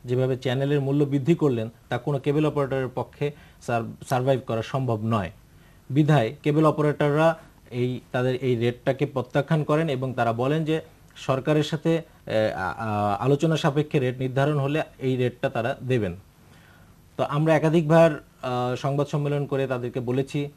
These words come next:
যে, উম, এ, আ, তা-, তাদের এই মূল্যটা যাতে, এ, আগের পর্যায়ে থাকে,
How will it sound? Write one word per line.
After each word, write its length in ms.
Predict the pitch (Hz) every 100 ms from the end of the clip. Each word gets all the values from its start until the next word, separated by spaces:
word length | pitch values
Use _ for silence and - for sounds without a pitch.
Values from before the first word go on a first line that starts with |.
| - 113
যে, 360 | 117 113 113 110
উম, 260 | 107 107 110
এ, 260 | 104 98
আ, 400 | 85 95 95 95 90 - _ - - 104 -
তা-, 180 | 104 104
তাদের 340 | 117 117 120 117
এই 160 | 135
মূল্যটা 600 | 120 139 139 135 131 123 - -
যাতে, 300 | 117 117 113
এ, 40 | 107 - - 107 101 101 -
আগের 300 | 107 127 117
পর্যায়ে 340 | 120 110 117
থাকে, 360 | - 113 131